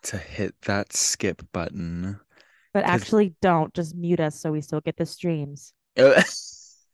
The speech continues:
Speaker 1: <laughs> but it's really, really scary, you guys.
Speaker 2: Do you guys wanna take a guess as what it is? As if none of you can even see us.
Speaker 1: <laughs>
Speaker 2: So, once upon a time,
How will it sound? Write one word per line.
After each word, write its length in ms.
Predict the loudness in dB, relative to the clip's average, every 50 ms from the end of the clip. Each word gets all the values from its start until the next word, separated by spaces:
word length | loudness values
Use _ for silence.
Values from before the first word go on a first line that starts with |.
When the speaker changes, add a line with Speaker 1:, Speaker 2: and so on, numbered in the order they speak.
| _ _
Speaker 1:
<laughs> 920 | _ _ _ _ _ _ _ _ _ -20 -20 -20 _ _ _ _ _ -10
but 280 | -2 2 2 2 2
it's 280 | 2 -2 -2 -4 -4 -4
really, 800 | -4 -2 -2 -4 -4 -2 -2 -2 0 0 -2 -2 -2 -2 -2
really 840 | -4 -6 -6 -8 -6 -6 -4 -4 -2 -2 -2 -2 -4 -4 -4 -4 -6
scary, 800 | -6 -6 -8 -6 -6 -8 -8 -6 -6 -4 -4 -4 -4 -4 -6 -6
you 180 | -8 -8 -10 -10
guys. 1200 | -12 -14 -14 -14 -14 -16 -16 -16 -14 -14 -12 -10 -10 -10 -12 -12 -12 -8 -6 -6 -6 -6 -8 -12 -16 _ _ _ _ _ _ _ _ _ _ _ _ _ _ _ _ _ _ _ _ _ _ _ _ _ _ _ _ _ _ _ _ _ _ _
Speaker 2:
Do 60 | -10
you 40 | -2
guys 200 | 0 0 0 2
wanna 120 | 0 -2 -4
take 120 | -4 -6
a 60 | -6 -4
guess 280 | -4 -2 -2 -2 -2
as 100 | -4 -2 -2
what 120 | -2 -2
it 120 | 0 0
is? 400 | -2 0 0 -2 -4 -6 -12 -20 _ _ _ _ _ _ _ _ _ _ _ _
As 220 | -8 -8 -6 -4 -4
if 140 | -6 -4 -2
none 180 | -2 0 0
of 80 | 0 0
you 180 | 2 2 2
can 160 | 2 0 -4 -6
even 200 | -4 -4 -6 -6
see 220 | -6 -4 -2 0 0
us. 200 | 0 0 -2 -4 _ _ _ _ _
Speaker 1:
<laughs> 140 | 0 0 2 0 -2 -2 0 -2 -4 -4 -4 -10 -14 -6
Speaker 2:
So, 300 | 0 0 2 4 4 2
once 320 | 2 0 -2 -4 -4 -6 -8
upon 300 | -10 -6 -6 -6 -4 -4
a 40 | -6
time, 760 | -10 -6 -4 -2 0 0 0 0 -2 -2 -4 -6 -8 -12 -14